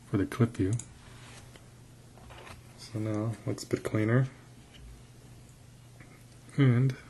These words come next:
that's pretty much it. Turned out all right. It's in three D. Color.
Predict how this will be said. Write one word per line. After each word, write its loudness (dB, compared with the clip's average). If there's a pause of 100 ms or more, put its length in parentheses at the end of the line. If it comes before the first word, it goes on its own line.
that's -2 (680)
pretty 4
much 4
it. 0 (500)
Turned 4
out 4
all 2
right. 2 (2000)
It's -10
in 0
three 2
D. 8 (1600)
Color. 6